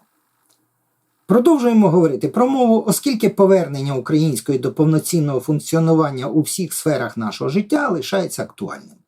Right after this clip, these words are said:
Не говорити ж нам мовою ворога, який спить і бачить знищення України та українців тільки через те, що ті уперті українці, тобто ми з вами,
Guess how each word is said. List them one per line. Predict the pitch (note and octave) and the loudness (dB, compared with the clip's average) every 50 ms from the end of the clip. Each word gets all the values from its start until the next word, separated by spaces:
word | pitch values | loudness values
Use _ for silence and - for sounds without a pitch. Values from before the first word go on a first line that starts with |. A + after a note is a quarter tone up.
| _ _ _ _ _ _ _ _ _ _ _ _ _ _ _ _ _ _ _ - | _ _ _ _ _ _ _ _ _ _ _ _ _ _ _ _ _ _ _ 2
Не | F3 G#3 B3 | 4 4 6
говорити | A#3+ D4 D#4 D#4 D#4+ - - B3 F#3 | 6 6 6 4 2 0 0 0 0
ж | E3+ | 2
нам | G3+ G3 F#3 | 2 2 4
мовою | F3+ F3+ E3+ D#3+ E3 E3+ F#3 G3+ | 4 4 6 6 6 6 6 4
ворога, | A#3 C#4+ A#3+ G#3+ E3+ E3+ - - - - _ _ | 2 0 0 0 0 -2 -4 -8 -12 -20 _ _
який | - F#3+ G#3 G3+ - B3 G#3+ | 2 2 2 2 0 0 0
спить | - - - C4+ B3+ A3 A3 | 0 -2 -2 -2 -2 2 2
і | G3+ | 2
бачить | F3+ G3 F#3+ F3+ - F3 D#3+ C#3 | 2 2 0 0 -2 -6 -6 -2
знищення | C#3+ E3+ E3+ D3+ - - D3+ D3 D3 C#3+ | 0 0 0 0 -2 -4 -6 -6 -4 -4
України | B2+ - D#3 D#3 D3 C#3+ C3+ C3+ C3 | -2 0 2 2 2 2 0 -4 -2
та | - E3 | 0 0
українців | E3+ E3+ - B3+ C#4 C#4+ C4+ A3 - G3+ D#3+ | 0 0 0 -2 0 0 0 0 -2 -2 0
тільки | - F3+ E3+ - F3 | 0 0 2 2 0
через | D#3 - F3 D#3+ E3 E3 - | 0 2 2 2 2 0 -2
те, | - B3+ B3 | -4 -4 -4
що | - - E3+ D3+ | -4 -2 -4 -4
ті | - - G#3+ G3+ | -2 2 4 6
уперті | E3+ D#3+ D#3 - F3 D#3+ C#3+ - - - | 6 6 4 4 2 2 2 0 -4 -6
українці, | A#2 A#2+ - D3 E3 A3 D4+ D#4 C#4+ - - - - _ _ _ _ _ | -6 -4 -2 -2 0 0 2 0 0 -2 -4 -8 -10 _ _ _ _ _
тобто | - E3+ D#3+ - - - | 0 0 2 4 4 4
ми | F3+ E3 D3+ | 6 4 4
з | A#2 C3+ | 2 0
вами, | C3+ B2 G#2+ F#2+ A#2 | -6 -8 -8 -8 -10